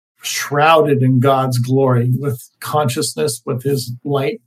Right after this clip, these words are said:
that's the perfect steady state that you want. That's union with God. Some people consider this the unifying principle. It is. It is because it's a singular gesture.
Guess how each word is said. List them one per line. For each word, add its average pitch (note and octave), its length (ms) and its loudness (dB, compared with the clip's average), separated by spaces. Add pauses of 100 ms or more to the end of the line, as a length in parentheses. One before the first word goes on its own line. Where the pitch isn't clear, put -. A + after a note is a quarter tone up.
(100)
that's A#3 320 2
the A3 140 0
perfect G3 460 0
steady F3 400 2
state B2 360 -4
that - 220 -4
you D3+ 80 -2
want. D3+ 320 0
That's F3+ 240 -4
union F3+ 540 6
with C3+ 200 -2
God. F3+ 440 -2 (300)
Some G#3+ 220 6
people G#3+ 360 4
consider E3 520 -4
this D3+ 280 -2
the C3+ 160 -4
unifying C#3+ 720 4
principle. F#3 640 0
It F3+ 160 4
is. - 580 -2 (420)
It F3+ 220 2
is B3+ 340 2
because F3 460 -2 (280)
it's - 200 -6
a D3 60 -6
singular G#3 640 2
gesture. E3+ 580 0